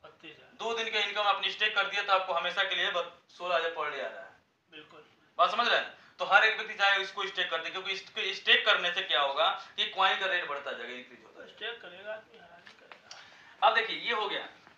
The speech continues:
Speaker 2: तीसरा है एक लाख डॉलर। एक लाख डॉलर पे कंपनी करके ग्यारह परसेंट पे आ गए, और यहाँ पे आपकी कैपिंग पाँच सौ डॉलर per day हो गई, और पन्द्रह सौ डॉलर का रिवार्ड आपको मिल जाता है,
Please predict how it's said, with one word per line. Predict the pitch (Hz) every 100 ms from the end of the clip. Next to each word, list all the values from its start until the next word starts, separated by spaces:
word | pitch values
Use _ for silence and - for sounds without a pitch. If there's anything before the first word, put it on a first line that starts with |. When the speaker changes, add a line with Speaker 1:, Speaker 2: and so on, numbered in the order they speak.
| _
Speaker 2:
तीसरा | 190 208 247 262
है | 247 247
एक | 185 233 254 220
लाख | 196 202 185
डॉलर। | 147 135 120 - - _ _ _ _ _ _ - _ - _ _ -
एक | 208 247
लाख | 233 226
डॉलर | 214 214
पे | 226
कंपनी | 208 214 214
करके | 214 202 190
ग्यारह | 180 175 202
परसेंट | 202 202 190
पे | 147
आ |
गए, | 135 139 - - - -
और | 160 180
यहाँ | 180 196
पे | 202
आपकी | 190 196
कैपिंग | 175 170 208
पाँच | - 190 190 -
सौ | 208
डॉलर | 170 170 165
per | 156 139
day | 143
हो | 131
गई, | 139 190 - -
और | 156 -
पन्द्रह | - 175 185 190 - -
सौ | 170
डॉलर | 175 180
का | 180
रिवार्ड | 156 151 151 147
आपको | -
मिल | 147 131
जाता | 123 117 113
है, | - -